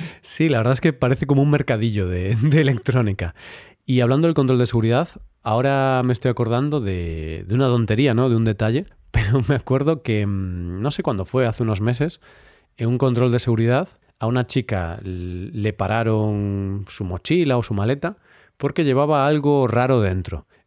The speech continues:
Y entonces yo me quedé observando porque tenía curiosidad a ver qué era. <laughs> Y, mm,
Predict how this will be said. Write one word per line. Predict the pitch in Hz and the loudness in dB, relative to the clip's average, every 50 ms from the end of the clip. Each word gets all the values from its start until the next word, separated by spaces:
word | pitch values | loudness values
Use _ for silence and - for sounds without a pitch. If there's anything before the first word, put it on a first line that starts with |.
| _ _ | _ _
Y | - 120 | -4 -4
entonces | 110 - 123 127 117 | -2 0 0 0 2
yo | 131 139 135 | 2 2 2
me | 120 110 107 | 2 0 0
quedé | 98 110 110 | 0 0 0
observando | 117 110 - - 117 117 135 151 147 139 139 | 0 0 0 0 0 2 2 2 2 2 0
porque | 131 113 101 104 | 0 0 -2 -2
tenía | 101 98 104 101 | 0 -2 -2 -2
curiosidad | - 113 110 104 - 113 110 123 131 127 | -2 -2 -2 -2 0 0 0 0 0 0
a | - 95 | -2 -2
ver | 98 104 104 | -2 -2 -2
qué | - 110 107 | -2 -2 -2
era. | 120 123 127 - - _ _ _ - - - _ _ _ _ _ _ | 0 -2 -4 -6 -10 _ _ _ -20 -20 -20 _ _ _ _ _ _
<laughs> | - - - - - - - - - - - _ - | -14 -12 -12 -12 -14 -18 -20 -20 -20 -20 -20 _ -6
Y, | 131 139 135 131 123 120 117 | -4 -2 0 0 0 0 0
mm, | 110 107 104 101 95 95 98 | -2 -2 -4 -4 -6 -6 -8